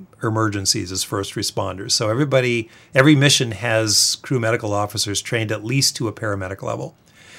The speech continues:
So we have a fairly substantial first aid kit, but we also have a defibrillator, we have a portable transport ventilator, we can do airway management, and, uh, we can actually do a lot of things that a paramedic would be able to do once they first arrive on your door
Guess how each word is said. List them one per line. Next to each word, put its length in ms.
So 180
we 160
have 580
a 220
fairly 400
substantial 720
first 380
aid 240
kit, 320
but 120
we 140
also 280
have 540
a 200
defibrillator, 960
we 140
have 160
a 60
portable 360
transport 560
ventilator, 520
we 140
can 120
do 120
airway 380
management, 720
and, 280
uh, 100
we 120
can 100
actually 280
do 180
a 40
lot 220
of 80
things 220
that 140
a 20
paramedic 560
would 120
be 120
able 160
to 80
do 160
once 240
they 120
first 300
arrive 300
on 140
your 80
door 440